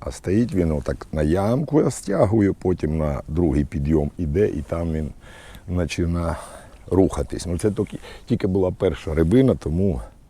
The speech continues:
треба почекати. Зараз, може, буде ще там хтось. Бачите, який підйом. Дуже різкий, тому відкри-, відкритий гачок тут, ну, просто нереально.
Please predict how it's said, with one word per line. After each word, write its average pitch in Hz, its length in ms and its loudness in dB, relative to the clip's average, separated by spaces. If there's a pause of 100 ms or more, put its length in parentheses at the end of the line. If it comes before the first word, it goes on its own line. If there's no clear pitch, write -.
(540)
треба 90 280 0
почекати. - 720 -4 (1600)
Зараз, 76 500 -4
може, 69 300 -4
буде 69 280 -4
ще - 320 -4
там 50 160 -8
хтось. - 360 -10 (800)
Бачите, 95 380 2
який 69 200 -6
підйом. 69 540 -2 (1080)
Дуже 82 320 0
різкий, 80 560 2 (320)
тому 80 440 -4 (1080)
відкри-, - 260 -4 (100)
відкритий 85 560 2
гачок 80 520 2 (420)
тут, 90 260 -2
ну, 80 280 0
просто 76 420 -2
нереально. 69 680 0